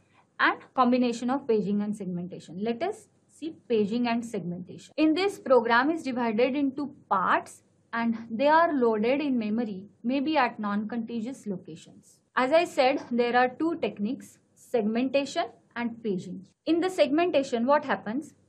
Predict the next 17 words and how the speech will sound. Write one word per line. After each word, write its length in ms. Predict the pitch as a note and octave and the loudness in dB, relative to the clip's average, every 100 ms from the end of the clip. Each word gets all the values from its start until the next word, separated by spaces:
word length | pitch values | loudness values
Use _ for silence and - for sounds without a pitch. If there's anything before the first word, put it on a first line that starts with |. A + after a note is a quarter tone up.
| _ - | _ 0
Parts 340 | B3+ D#4+ E4 | 2 2 2
of 160 | E4+ C4+ | -2 -2
the 80 | D#4 | -2
program 640 | B3 A#3 G3 G3 A#3 D#4+ - _ - | 2 2 2 0 0 -2 -10 _ -2
are 180 | G#3+ A#3 | 2 4
of 260 | D4 - - _ | 2 2 -8 _
variable 640 | G#3 A3+ B3 C#4+ D#4+ D4 A#3+ | -6 0 2 2 0 0 -2
sizes, 580 | - D#3 E3 - - _ _ _ _ _ | -4 -10 -12 -18 -20 _ _ _ _ _
and 160 | G#3+ G#3 | -4 -2
in 200 | G#3 G3+ - | 0 -2 -2
paging, 460 | A#3 G#3+ D4 G#4 - _ _ | 0 0 -4 -6 -10 _ _
parts 320 | - A#3+ C#4+ E4 | 0 2 2 -2
of 160 | C#4+ | -2
the 80 | C4+ | -2
program 600 | C4+ G#3 F#3 G3+ B3+ D#4+ - - | -2 -4 -2 -2 -2 -4 -12 -12
are 200 | G3 G3+ | -6 0
of 240 | A#3+ F4 | 2 0